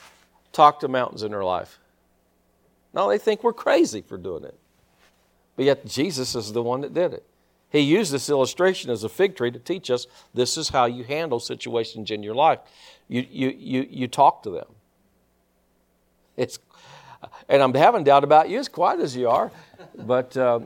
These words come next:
I've been preaching this for forty years. Where you guys been? I'm still preaching it because it's still what Jesus said.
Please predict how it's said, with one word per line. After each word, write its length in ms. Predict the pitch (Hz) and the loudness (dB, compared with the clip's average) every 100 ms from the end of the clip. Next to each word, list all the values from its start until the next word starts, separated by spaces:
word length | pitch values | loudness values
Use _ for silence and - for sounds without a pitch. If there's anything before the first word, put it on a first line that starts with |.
| - | 0
I've 180 | 127 196 | 4 4
been 140 | 320 | 2
preaching 320 | 254 269 269 269 | -4 -6 -6 -8
this 80 | |
for 260 | - 202 196 | -4 0 0
forty 360 | - - 214 196 | -2 -2 -2 0
years. 260 | 214 226 | -2 -2
Where 120 | 165 | -2
you 60 | 170 | 0
guys 220 | 170 160 | 4 2
been? 300 | 143 185 110 - _ _ _ _ _ _ _ _ _ _ _ _ _ _ _ _ _ _ _ _ _ _ _ _ _ _ - | 0 -8 -10 -16 _ _ _ _ _ _ _ _ _ _ _ _ _ _ _ _ _ _ _ _ _ _ _ _ _ _ -10
I'm 160 | 160 | -10
still 220 | - 214 | 0 4
preaching 380 | 233 156 123 - | 4 2 -2 -6
it 100 | - - _ _ _ | -20 -20 _ _ _
because 320 | 156 156 185 196 | -6 0 0 0
it's 120 | 190 | -4
still 220 | 254 262 | -6 0
what 140 | 247 | 0
Jesus 400 | 196 254 226 240 | 0 -4 -4 -6
said. 440 | - 185 180 156 | -8 -8 -8 -10